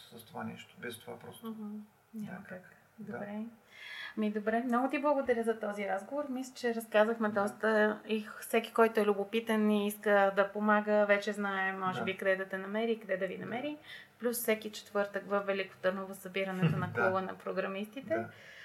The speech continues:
Speaker 2: за което те поздравявам от също и благодаря, че можахме да поговорим по тези теми.
Speaker 1: И аз много ти благодаря за тая възможност
Speaker 2: Мгм.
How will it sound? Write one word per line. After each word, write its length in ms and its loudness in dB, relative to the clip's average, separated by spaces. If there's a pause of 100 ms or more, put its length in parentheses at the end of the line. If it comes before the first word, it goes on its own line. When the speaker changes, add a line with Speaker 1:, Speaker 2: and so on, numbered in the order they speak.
(300)
Speaker 2:
за 140 -4
което 400 -2
те 200 -6
поздравявам 560 -2
от 160 -4
също 460 -6
и 440 -2
благодаря, 680 4
че 460 -6 (180)
можахме 500 2
да 300 4
поговорим 540 4
по 60 -6
тези 300 0
теми. 500 -4
Speaker 1:
И 80 -6
аз 300 -6
много 340 -2 (220)
ти 100 -16
благодаря 420 -4
за 420 0
тая 220 2
възможност 680 -4 (120)
Speaker 2:
Мгм. 120 -10